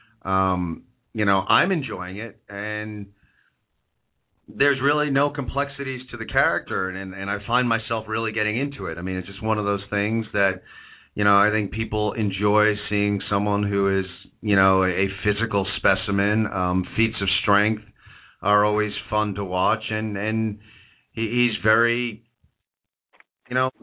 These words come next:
I mean, in, you know, that one dimension almost, it, it, it's advantageous to the character that it, there's a, there's a singular purpose to him. He's, uh, focused.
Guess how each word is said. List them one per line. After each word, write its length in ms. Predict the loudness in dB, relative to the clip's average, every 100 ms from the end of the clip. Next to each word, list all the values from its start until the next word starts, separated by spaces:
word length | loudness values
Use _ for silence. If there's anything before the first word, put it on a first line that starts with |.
| -6
I 60 |
mean, 180 | -4 -2
in, 280 | 0 0 -2 -8
you 280 | -14 -4 2
know, 120 | 4
that 180 | 4 2
one 280 | 2 2 2
dimension 720 | 0 0 0 -4 -6 -6 -6
almost, 460 | -6 -4 -2 -4 -6 -12 -20 -18
it, 140 | -16 -14
it, 220 | -14 -14 _ _
it's 220 | -2 0
advantageous 840 | 2 2 2 -4 -4 -4 -6 -8 -12 -10
to 80 |
the 60 | -10
character 640 | -8 -8 -8 -12 -16 -16 -18 _ _ _ _
that 160 | -4 -2
it, 160 | -4 -2
there's 180 | -2 -2
a, 140 | -4
there's 140 | -6
a 200 | -6 -2
singular 440 | 2 2 4 2 0
purpose 500 | 2 0 0 -4 -8 -16 -20 _ _ _ _ -8
to 40 |
him. 380 | -4 -4 -4 -6
He's, 340 | -8 -10 -6
uh, 160 | -4 -4 -2
focused. 460 | 0 0 0 -6 -8